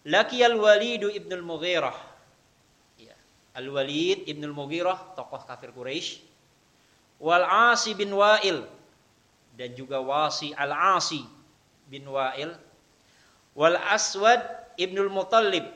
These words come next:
dan yang ketiga adalah Aswad ibnul Muttalib, wa Umayyah ibni Khalaf,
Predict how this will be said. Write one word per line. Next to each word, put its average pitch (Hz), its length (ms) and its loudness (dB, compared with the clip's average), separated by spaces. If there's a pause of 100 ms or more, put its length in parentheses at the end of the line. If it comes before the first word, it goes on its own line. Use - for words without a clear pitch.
(500)
dan 120 160 -16
yang 123 160 -16
ketiga 143 400 -6
adalah 139 240 -6
Aswad 147 400 -6
ibnul 139 320 -14
Muttalib, 156 560 -2 (1500)
wa 165 240 -2
Umayyah 220 560 2
ibni 208 240 -6
Khalaf, 202 720 2